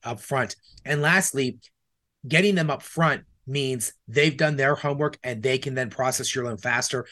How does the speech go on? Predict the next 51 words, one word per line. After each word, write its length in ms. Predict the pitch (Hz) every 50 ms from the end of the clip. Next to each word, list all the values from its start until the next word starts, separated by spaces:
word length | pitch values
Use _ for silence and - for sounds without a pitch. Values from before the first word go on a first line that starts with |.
| - - -
so 120 | - 147
we 160 | 120 120 135 127
can 120 | 123 113
get 180 | 123 127 - -
you 100 | 123 117
to 80 | 107
a 40 | 98
quicker 320 | - - 135 113 - 98
closing. 420 | - - 131 127 120 98 107 95 87 - - - -
If 160 | - 120 92
you 160 | 123 160 196 185
need 100 | 175 135
to 60 | 127
be 80 | 120 113
closing 460 | - - 160 185 185 165 143 135 127
in, 80 | 120 117
like, 180 | 117 110 -
twenty-eight 460 | - - 139 135 135 131 127 117 -
to 80 | - 110
thirty 260 | 98 131 127 123 113
days, 400 | 98 139 135 131 127 117 110 - - - - - _ _
having 560 | _ - - 147 147 151 151 160 160 156 147
that 320 | 127 139 135 139 - - -
stuff 400 | - - - 143 135 127 - - -
ahead 360 | 123 113 - 147 151 151 139
of 80 | 135
time 460 | - - 127 117 110 110 107 107 107 - - - _ _ _ _ -
to 240 | - - 185 175 160
them 300 | 147 135 123 123 120 - - _ _ _
will 180 | - 139 135 127 -
allow 500 | 123 123 127 131 131 139 139 135 143 143
us 300 | - 123 131 127 - -
to 100 | - 143
be 100 | 117 127
able 140 | 127 110 113
to 60 | 107
close 260 | - - 127 110 -
quicker 320 | - - 156 143 - 135 123
because 380 | 104 123 117 - 123 117 - - - - - -
they'll 160 | - 131 131
be 100 | 113 131
able 140 | 127 113 120
to 100 | - -
expedite 400 | 135 - - - - 117 110 110
everything 340 | 113 110 117 117 - 127 117
'cause 140 | - 120 101
they've 140 | 120 104 120
already 260 | 117 120 113 120 107
reviewed 480 | 95 107 104 101 110 117 113 104 - - - - - _
your 100 | 113 104
documents 540 | 92 123 107 104 - - 113 107 98 -